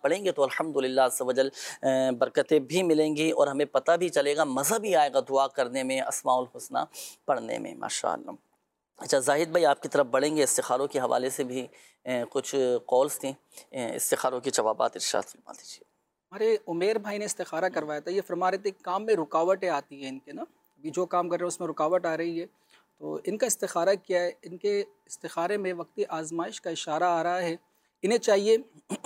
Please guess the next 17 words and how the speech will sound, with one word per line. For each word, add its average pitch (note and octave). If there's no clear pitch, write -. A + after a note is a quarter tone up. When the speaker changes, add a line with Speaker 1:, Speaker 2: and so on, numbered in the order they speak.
Speaker 2:
کہ F#3
روزانہ G3+
یا G3
سمیعو، F3+
یا D3+
سمیعو G#3
پڑھ A#3+
کر -
اللہ A3
تبارک G3+
و F#3+
تعالیٰ F3+
کی G#3
بارگاہ E3
میں A3+
دعا F3
کریں D#3+